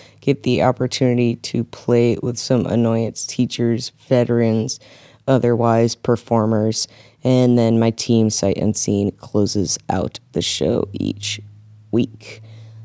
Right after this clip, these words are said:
I don't think I have any other pressing live shows to plug, so if you like this, I encourage you to check out Frank's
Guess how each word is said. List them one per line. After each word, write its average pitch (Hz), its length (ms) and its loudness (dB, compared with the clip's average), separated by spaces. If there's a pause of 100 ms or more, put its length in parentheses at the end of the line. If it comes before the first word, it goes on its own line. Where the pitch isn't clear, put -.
(120)
I 127 380 2 (120)
don't 160 220 0
think - 140 -2
I 87 100 2
have 143 420 2 (100)
any 131 360 2 (100)
other 127 420 2
pressing 139 1120 0 (140)
live 123 340 2
shows 135 640 0
to - 100 -12
plug, 120 640 0 (500)
so 127 760 2
if - 240 0
you 131 100 4
like 120 400 0
this, 135 580 0
I 147 100 2
encourage 131 580 0
you 123 280 2
to 131 280 -2
check - 500 -4 (140)
out 117 340 -2
Frank's - 680 -2